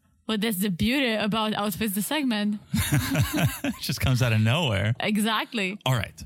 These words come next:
Speaker 2: Let's talk about probably the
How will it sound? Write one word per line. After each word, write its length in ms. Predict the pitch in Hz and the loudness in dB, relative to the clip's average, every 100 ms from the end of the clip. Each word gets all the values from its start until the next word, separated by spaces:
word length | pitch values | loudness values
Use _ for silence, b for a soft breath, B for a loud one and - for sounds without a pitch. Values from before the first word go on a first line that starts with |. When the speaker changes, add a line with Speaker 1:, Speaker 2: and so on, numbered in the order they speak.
| - _ _ 104 | -18 _ _ 0
Speaker 2:
Let's 260 | 120 131 | 2 2
talk 320 | - 117 113 | 2 2 4
about 600 | 110 92 98 87 87 - - - _ _ _ _ _ _ _ _ | 2 4 2 2 -2 -6 -12 -20 _ _ _ _ _ _ _ _
probably 240 | - 151 170 | -2 0 0
the 220 | 98 | -2